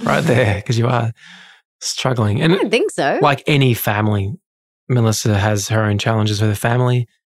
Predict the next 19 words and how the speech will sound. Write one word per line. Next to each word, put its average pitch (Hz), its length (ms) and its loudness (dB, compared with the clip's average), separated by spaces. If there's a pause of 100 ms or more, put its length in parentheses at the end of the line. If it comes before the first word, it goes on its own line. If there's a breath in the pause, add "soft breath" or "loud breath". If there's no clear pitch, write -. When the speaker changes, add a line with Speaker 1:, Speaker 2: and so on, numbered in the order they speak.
(140)
Speaker 1:
Everyone 110 500 2
does. - 480 -4
It's - 180 -2
Speaker 2:
Yeah. 208 60 -2
Speaker 1:
just, - 280 -4
you 156 100 0
know, 113 140 2
it's, 139 200 -2
that's - 260 -2
the 147 100 0
dynamic 117 440 2
of 110 60 -2
family. 117 400 -2
Like, 107 180 -4
they're 123 120 0
there 117 160 2
to 110 80 -2
teach 123 280 -4
us. 147 320 -4